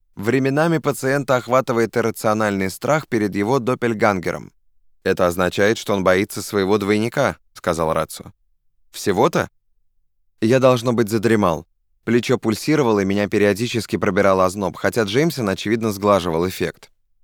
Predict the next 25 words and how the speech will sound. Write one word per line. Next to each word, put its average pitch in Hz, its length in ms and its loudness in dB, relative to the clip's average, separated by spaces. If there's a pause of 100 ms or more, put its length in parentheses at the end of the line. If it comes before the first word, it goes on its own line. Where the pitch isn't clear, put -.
Мне 151 220 0
привиделся 151 520 2
кошмар 131 400 2
с 110 40 -6
двойниками, 117 680 4
а 104 80 2
кошка 120 340 -2
сидела 107 400 0
на 101 140 2
отчете 101 340 -4
психиатра 117 560 0
прямо 92 340 2
передо 95 320 2
мной 135 220 -2
и 101 60 -2
примерно 104 460 0
посередине 101 560 -4
между 101 300 -2
двумя 95 320 -2
телефонами. 87 640 -6 (540)
В 92 100 -4
этот 95 220 0
момент 110 340 0
телефоны 110 480 -2
зазвонили. 92 680 -4